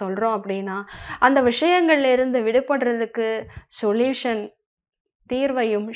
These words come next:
சக்தியையும் கடவுள் தான் வந்து கொடுக்க முடியும். அது மனிதனால வந்து கொடுக்க முடியாது. ஆனாலுமே நம்ம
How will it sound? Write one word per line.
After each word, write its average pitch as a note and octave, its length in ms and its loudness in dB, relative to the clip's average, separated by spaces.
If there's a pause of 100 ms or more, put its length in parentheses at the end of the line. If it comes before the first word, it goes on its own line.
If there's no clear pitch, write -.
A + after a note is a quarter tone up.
சக்தியையும் A#3 720 -2
கடவுள் A3 400 -4
தான் A3+ 160 -4
வந்து G#3 220 -6
கொடுக்க F#3+ 280 -6
முடியும். F#3+ 320 -6 (340)
அது G3 240 -8
மனிதனால A3+ 500 -4
வந்து G#3 360 -4 (400)
கொடுக்க G#3 340 -6
முடியாது. F#3 640 -6 (1300)
ஆனாலுமே C4 720 4
நம்ம B3 200 0